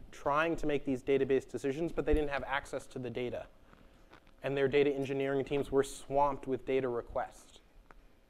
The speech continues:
And so one of the key parts of making a data-driven decision and having that data-driven culture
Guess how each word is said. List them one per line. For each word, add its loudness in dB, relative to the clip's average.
And -4
so 2
one 2
of 0
the 2
key -6
parts -4
of -2
making 0
a -4
data-driven 0
decision 0
and -6
having -2
that -4
data-driven -4
culture -4